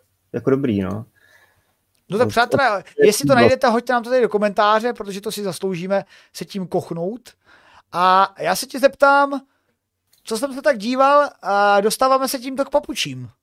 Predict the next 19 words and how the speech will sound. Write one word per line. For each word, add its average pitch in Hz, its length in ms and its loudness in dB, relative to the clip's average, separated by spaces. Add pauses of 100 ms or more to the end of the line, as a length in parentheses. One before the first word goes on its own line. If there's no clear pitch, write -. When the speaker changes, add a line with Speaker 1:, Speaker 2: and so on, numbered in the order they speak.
(100)
Speaker 2:
<laughs> 196 300 4
Speaker 1:
Přesně 147 280 4
tak, 143 200 4 (120)
hele, 123 220 8 (100)
papuče, - 440 2
na 180 80 8
ty 165 200 2
jsem 156 200 4
se 151 160 2
těšil 143 460 2
teda 123 400 4 (680)
nejvíc. 123 500 2
To 139 160 4
není 151 300 6
žádná 156 360 8
hardcore 156 400 4
fyzika 147 500 4
a 139 200 0
žádná 131 500 2